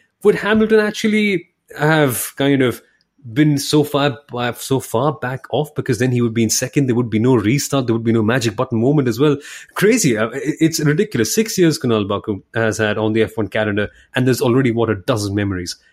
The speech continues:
I just get a feeling that this year we're gonna add at least a couple more on.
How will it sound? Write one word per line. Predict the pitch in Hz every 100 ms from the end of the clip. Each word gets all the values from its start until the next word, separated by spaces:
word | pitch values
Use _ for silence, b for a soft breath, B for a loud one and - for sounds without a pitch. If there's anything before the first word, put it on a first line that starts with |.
| _ -
I | 196 220
just | 220 -
get | 170
a | 143
feeling | 143 127
that | 110 95
this | 117 -
year | 113
we're | 104
gonna | 110
add | 110 107 101
at | -
least | 127 151 -
a |
couple | - 113 120 113
more | 113 101
on. | 101 101